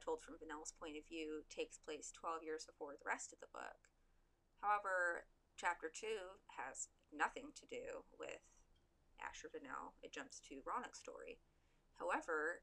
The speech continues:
at the end of the chapter, it does mention Jet Keonio, their father, uh, as being one of the founders of the Insurgo, which is the rebellion against the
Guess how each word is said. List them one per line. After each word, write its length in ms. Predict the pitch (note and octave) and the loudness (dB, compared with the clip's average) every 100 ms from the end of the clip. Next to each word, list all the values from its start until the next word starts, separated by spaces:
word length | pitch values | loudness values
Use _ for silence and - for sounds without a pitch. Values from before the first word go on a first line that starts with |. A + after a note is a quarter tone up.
| - | -4
at 140 | F3 | -2
the 80 | - F#3 | 0 0
end 160 | A#3 | 0
of 80 | B3 | 0
the 80 | E3+ | -2
chapter, 520 | - F#3 F3+ - D3+ D#3+ | 2 4 2 0 -2 0
it 180 | D#3+ | -2
does 340 | F3+ F3 F3+ - F3 | 0 0 0 -4 -6
mention 680 | E3 G3+ - D#3+ C#3 D3 - - - - - - - - | -6 -4 -4 -4 -4 -6 -10 -16 -20 -20 -20 -20 -20 -2
Jet 240 | F3+ - | 2 2
Keonio, 560 | - D#3+ D#3+ G#3 B2 D3 | 0 2 2 2 2 2
their 160 | C#3 A#2+ | 2 0
father, 720 | - C#4 D4+ C3 C#3+ - - - | 2 4 4 4 2 0 -4 -2
uh, 180 | F3+ E3+ | 2 2
as 140 | E3+ | 2
being 260 | - F3 F3 | 0 -2 -2
one 120 | E3+ E3 | -4 -4
of 60 | |
the 100 | E3 | -4
founders 460 | - E3+ F3 D#3+ D#3 | 0 2 2 0 0
of 80 | D#3+ | -4
the 80 | C#3 | -6
Insurgo, 600 | C3 - - A#3 G2+ C3+ | -4 -2 -2 -2 -2 -2
which 180 | - D3 | -4 -4
is 200 | D3+ - | -6 -4
the 300 | D#3+ D3 D3 | -4 -2 -4
rebellion 680 | D#3 D3+ D#3 D3 C#3+ C#3+ C3+ C3+ | -4 -2 -2 -2 -4 -6 -8 -10
against 480 | C3+ B2 - - | -8 -6 -4 -6
the 120 | - | -4